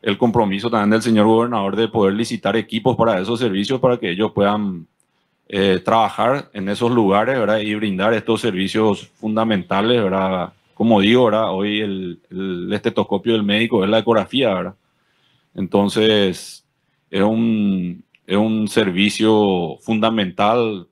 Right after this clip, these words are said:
prácticamente transversal a todas las especialidades. No hay especialidad médica que ne-, que no necesite un acompañamiento ecográfico, ¿verdad? Entonces, gracias, señor gobernador, por decir sí a ese,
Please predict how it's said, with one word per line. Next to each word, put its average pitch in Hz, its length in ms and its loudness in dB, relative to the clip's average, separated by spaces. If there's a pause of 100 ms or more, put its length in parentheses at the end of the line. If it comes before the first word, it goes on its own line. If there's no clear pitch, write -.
prácticamente 95 560 -6
transversal 107 580 -2
a 110 140 -2
todas 107 240 0
las 113 80 -2
especialidades. 110 720 0
No 98 120 -2
hay 98 100 -2
especialidad 110 600 -2
médica 113 400 0
que 104 120 -6
ne-, 101 360 -4
que 101 120 -6
no 98 100 -2
necesite 104 480 -2
un 101 100 0
acompañamiento 104 680 -2
ecográfico, 92 580 -2
¿verdad? 87 160 -10
Entonces, 98 360 -2
gracias, 98 380 2
señor 104 220 -2
gobernador, 104 340 -2
por 110 140 2
decir 101 300 0
sí 107 300 -4
a 90 120 -6
ese, 95 480 -6